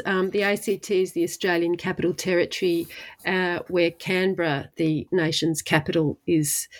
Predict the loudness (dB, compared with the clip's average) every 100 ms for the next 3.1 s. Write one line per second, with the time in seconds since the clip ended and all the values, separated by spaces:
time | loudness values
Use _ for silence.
0 | -16 -2 0 2 2 0 2 0 -2 -8
1 | -4 -4 -2 0 2 2 0 0 0 -2
2 | -4 -2 0 0 0 0 -2 -2 2 2
3 | 2